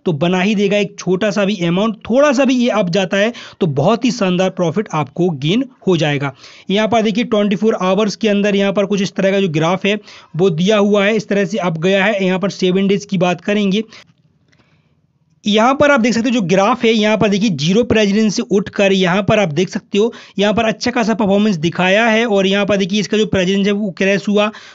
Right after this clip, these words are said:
क्रैश के साथ देखिए यहाँ पर कुछ इस तरह से ट्रेडिंग हो रही है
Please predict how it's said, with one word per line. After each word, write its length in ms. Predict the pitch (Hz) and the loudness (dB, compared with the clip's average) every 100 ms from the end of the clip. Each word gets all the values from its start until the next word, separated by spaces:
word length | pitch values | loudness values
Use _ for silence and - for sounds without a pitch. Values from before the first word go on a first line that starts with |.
| - | -8
क्रैश 240 | 208 226 226 | -2 -2 0
के 100 | 240 | -2
साथ 140 | 220 | -2
देखिए 240 | 196 208 214 | -2 -2 0
यहाँ 260 | 196 196 | 0 0
पर 180 | 190 214 | 0 -2
कुछ 200 | 202 214 | -2 -6
इस 180 | 196 - | -8 -4
तरह 160 | 202 202 | -2 -2
से 80 | |
ट्रेडिंग 460 | 202 196 190 196 240 240 - - | -2 -2 -2 0 -2 -6 -10 -2
हो 100 | 202 | 2
रही 240 | 190 180 | 2 2
है 160 | 208 | 0